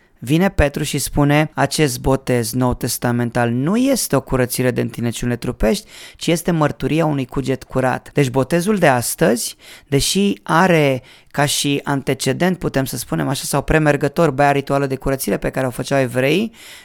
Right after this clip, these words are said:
nu mai este același lucru, ci are o conotație aparte, o conotație veșnică. Botezul este mărturia unui cuget curat, că l-ai primit deja pe Domnul,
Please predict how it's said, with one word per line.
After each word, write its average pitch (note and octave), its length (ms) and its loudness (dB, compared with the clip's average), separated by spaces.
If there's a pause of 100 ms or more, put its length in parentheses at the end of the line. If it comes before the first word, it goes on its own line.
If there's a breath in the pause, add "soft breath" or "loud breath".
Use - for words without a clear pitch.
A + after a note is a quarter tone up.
nu D#3 200 2
mai D#3+ 160 4
este D3 160 -2
același C3 400 -2
lucru, A#2+ 420 -6 (280 soft breath)
ci - 120 -10
are C#3 300 2
o C#3 40 -2
conotație C3 960 -4
aparte, - 520 -2
o D3 40 -2
conotație C3 540 -4
veșnică. F3 680 -2 (320 loud breath)
Botezul D3+ 440 2
este C#3+ 200 -2
mărturia C3+ 500 0
unui C3+ 200 -2
cuget C3+ 400 -6
curat, F3+ 480 -2 (260 loud breath)
că - 160 -2
l-ai C3+ 160 4
primit D#3 320 0
deja E3+ 260 0
pe D3+ 140 -4
Domnul, C#3 480 0